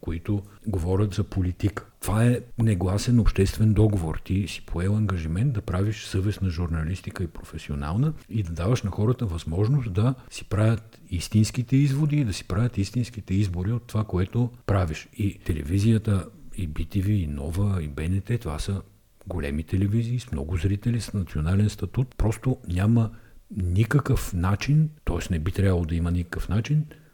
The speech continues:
такива хора като тези двама водещи да бъдат поставени на национален ефир. Това е.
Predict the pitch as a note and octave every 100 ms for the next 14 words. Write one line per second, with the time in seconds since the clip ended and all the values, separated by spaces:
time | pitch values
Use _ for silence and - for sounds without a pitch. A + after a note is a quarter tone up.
0 | _ - - - G#2+ G#2+ G2+ G2+ F#2+ -
1 | E2+ E2 - - _ - - - F#2+ F2+
2 | D#2+ F2 E2+ D#2 F#2 A#2+ - A2 D#2+ G2
3 | A2 G#2+ - - D#2+ G2 G2+ G2+ F#2+ F2
4 | - D2 E2+ F#2 F2+ D2+ C#2+ - - _
5 | - F2 F#2+ F2